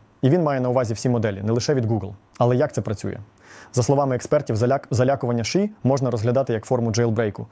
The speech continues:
тобто спробу обійти етичні та безпекові обмеження моделі. Тобто це вже не просто інженерія підказок, а атака на систему безпеки. І так, часи, коли промпт-ендженірінг був модною навичкою, нібито минули. Але він точно лишається головним способом взламати ші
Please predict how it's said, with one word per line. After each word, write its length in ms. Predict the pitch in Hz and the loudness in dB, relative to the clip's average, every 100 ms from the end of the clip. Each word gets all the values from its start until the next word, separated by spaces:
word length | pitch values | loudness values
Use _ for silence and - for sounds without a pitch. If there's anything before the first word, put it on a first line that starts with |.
| - - | -16 -4
тобто 220 | 113 117 | -2 -2
спробу 320 | - 151 143 | 0 0 0
обійти 420 | - 117 120 135 - | 0 0 0 -2 -4
етичні 360 | - 156 135 | -2 0 0
та 100 | 113 | -2
безпекові 440 | 113 107 131 123 113 | -2 0 -2 0 -2
обмеження 500 | 113 117 117 113 107 | 0 0 0 0 0
моделі. 360 | 104 101 101 - - - - | -2 -2 -6 -12 -20 -20 -4
Тобто 240 | 123 123 | 0 2
це 100 | 143 | 2
вже 140 | 131 | 2
не 80 | 135 | 0
просто 280 | 123 135 135 | 0 0 0
інженерія 380 | 123 120 123 123 | 0 0 2 0
підказок, 500 | 104 - 175 147 - | -2 -2 0 0 -4
а 100 | 117 | -4
атака 320 | 117 135 139 | -2 0 0
на 100 | 120 | -2
систему 360 | 110 113 127 117 | -2 -2 0 0
безпеки. 460 | 110 - 110 - - - - - | -2 -2 -6 -6 -14 -18 -20 -2
І 80 | - | 0
так, 200 | 127 101 | 0 0
часи, 300 | 131 - 196 | -2 0 0
коли 220 | 160 127 | 2 0
промпт-ендженірінг 760 | - 143 127 127 127 160 151 110 | 0 -2 0 0 0 0 0 0
був 200 | 123 117 | 0 2
модною 340 | 131 120 117 | 0 0 0
навичкою, 440 | 147 165 147 123 | 0 0 0 0
нібито 300 | 113 139 131 | 0 0 0
минули. 400 | 123 123 123 107 104 - - - | 0 2 0 -2 -10 -20 -16 0
Але 160 | 123 | 2
він 160 | 135 139 | 4 2
точно 320 | 156 170 143 | 2 0 0
лишається 440 | 117 113 139 127 117 | -2 0 0 0 0
головним 380 | 117 120 131 | 0 0 0
способом 500 | 113 - 131 117 110 107 | -2 -2 -2 0 -2 0
взламати 500 | 107 123 127 117 107 | 0 2 2 -2 -4
ші 280 | - 202 | -2 -4